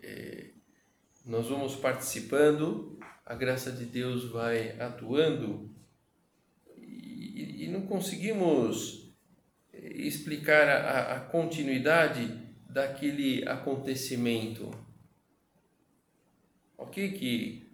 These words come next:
aquela pessoa tem conversado conosco, mas daí ela tomar aquele passo que ela, que ela deu, só atribuindo a nós aquele passo, meio complicado. Algumas,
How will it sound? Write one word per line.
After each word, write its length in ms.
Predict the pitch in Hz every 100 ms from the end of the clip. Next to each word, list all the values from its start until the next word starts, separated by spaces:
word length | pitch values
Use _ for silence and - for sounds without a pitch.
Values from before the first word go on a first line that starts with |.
| -
aquela 360 | 127 - 139
pessoa 640 | - 135 120 143 139 131 -
tem 180 | 135 131
conversado 680 | 131 123 117 - 131 135
conosco, 800 | 127 117 131 156 156 - 117 - - - _ _ _
mas 280 | 127 135 147
daí 300 | 139 135 -
ela 580 | 175 165 143 110 110 -
tomar 280 | - 135 151
aquele 420 | 151 - 139 120
passo 500 | 120 127 135 - 123 -
que 220 | 127 120
ela, 640 | 123 120 113 104 101 - -
que 120 | 127
ela 240 | 131 117
deu, 600 | 101 143 156 - - - - _ _ _ _ _
só 800 | - - 185 175 - - - - - _ -
atribuindo 680 | - 120 - 120 127 131 127
a 60 |
nós 640 | 117 131 143 127 110 - -
aquele 420 | - - 120 117
passo, 640 | - 156 147 - - 113 - _ _ _
meio 220 | - - -
complicado. 880 | 220 - - - 156 156 113 - - _ _ _ _ _ _ _ _ _ _ _ _ _ _
Algumas, 840 | - 139 131 101 98 - - -